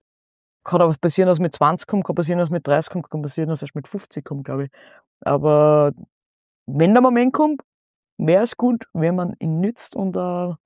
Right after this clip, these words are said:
wen holt, glaub ich. Also mir war schon wichtig, dass ich das mit jemandem gemacht hab, der was mich eigentlich auch nicht wirklich gekannt hat, also jetzt auch nicht als Skifahrerin so richtig, weil er mich als Mensch kennengelernt hat und das, das ist halt für mich sehr wichtig. Es ist auch jetzt noch für mich manchmal schwer, wenn ich wo bin.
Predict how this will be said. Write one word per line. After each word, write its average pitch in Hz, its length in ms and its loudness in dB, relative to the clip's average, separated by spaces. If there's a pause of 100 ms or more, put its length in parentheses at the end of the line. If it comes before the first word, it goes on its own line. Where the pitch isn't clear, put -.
(300)
wen 151 300 2
holt, 160 280 4
glaub 120 140 -2
ich. 135 60 0
Also 143 140 0
mir 175 220 4
war 202 100 4
schon 214 200 2
wichtig, 180 280 -2
dass 160 200 -2
ich 175 100 2
das 151 180 0
mit 160 140 -2
jemandem 151 340 0
gemacht 139 380 -6
hab, 185 100 -2 (480)
der 147 80 0
was 156 160 0
mich 156 100 0
eigentlich 147 280 0
auch 143 320 4
nicht 151 180 -2 (160)
wirklich 170 380 -2 (180)
gekannt 143 540 -6
hat, 226 160 0
also 147 180 0
jetzt 139 160 -2
auch 147 80 2
nicht 151 140 0
als 156 100 -2
Skifahrerin 208 560 -2
so 220 140 -6
richtig, 233 420 -6 (960)
weil 170 380 4
er 190 60 4
mich 190 100 4
als 165 120 4
Mensch 180 280 0
kennengelernt 135 460 -2
hat 143 80 0
und 143 140 -4
das, 143 240 -6
das 143 200 -8
ist 156 140 -6
halt 165 140 -6
für 160 80 -6
mich 170 180 -2
sehr 147 120 -2
wichtig. 139 380 -8 (360)
Es - 80 -10
ist 160 100 -2
auch 180 40 6
jetzt 160 300 2
noch 185 160 2
für - 120 -4
mich 175 200 0
manchmal 170 320 -4
schwer, 160 300 0
wenn 180 100 0
ich 175 80 0
wo 180 80 2
bin. 190 280 0